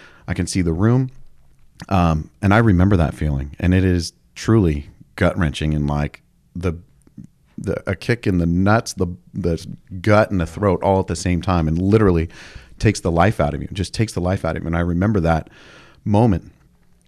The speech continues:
And I remember, I remember not too long after that stewing in that, like, what, and, and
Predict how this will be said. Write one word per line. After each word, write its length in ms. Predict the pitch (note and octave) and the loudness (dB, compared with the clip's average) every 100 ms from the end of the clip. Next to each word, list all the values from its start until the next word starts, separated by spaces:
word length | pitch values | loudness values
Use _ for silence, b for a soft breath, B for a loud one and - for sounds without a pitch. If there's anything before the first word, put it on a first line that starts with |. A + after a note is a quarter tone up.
| _ - - | _ -10 -2
And 340 | F#2 F2+ E2 - G2+ | 0 2 -2 -2 0
I 60 | |
remember, 520 | G2 F#2 A2+ G#2+ F2+ - | 2 4 4 4 2 2
I 100 | F#2 | 2
remember 480 | G2 A2+ G#2+ F#2 - - | 4 4 4 2 0 0
not 220 | G#2 C2 | 0 0
too 140 | - | 0
long 180 | F#2 F2+ | 2 2
after 300 | G2+ C3 F#2+ | 2 0 0
that 260 | E2 E2 - - | 2 0 -2 -12
stewing 720 | - - - B2+ D3+ F2 C#2+ - - | -10 -8 2 4 6 4 0 -10 -6
in 240 | F2+ E2 | 0 0
that, 240 | D#2 C#2+ D#2+ | 2 0 -2
like, 200 | E2 E2 | -6 -6
what, 320 | E2+ G#2 - - B B B B B | -2 -2 -2 -10 B B B B B
and, 200 | - G2+ - | 0 0 2
and 180 | G#2 | 2